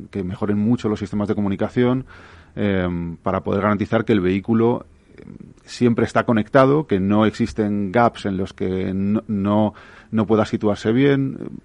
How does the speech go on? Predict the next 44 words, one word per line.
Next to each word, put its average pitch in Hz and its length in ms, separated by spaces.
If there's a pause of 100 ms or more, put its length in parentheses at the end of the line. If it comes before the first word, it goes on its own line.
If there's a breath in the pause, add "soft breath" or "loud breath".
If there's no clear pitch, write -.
que, 92 160
que - 180
todos 104 220
los 104 100
sensores 104 420
que 98 120
tiene 101 140
a - 20
su 107 80
alrededor 98 380
funcionen, 101 580 (520 loud breath)
funcionen 104 380
adecuadamente 107 540
y 120 40
puedan 104 220
garantizar 104 400
siempre 113 300
la 113 80
seguridad 98 240
de 104 60
las - 60
personas. 101 280
En 90 80
cualquier 98 260
caso, 139 360
aunque 104 200
estén 117 220
conectados, 127 540
el 101 100
vehículo 127 500
va 107 140
a - 20
seguir 120 160
siendo 104 260
un 98 100
vehículo 92 320
mecánico 98 540
y 107 80
va 95 120
a - 20
seguir 104 240
teniendo 107 320
que 107 80
pasar 117 380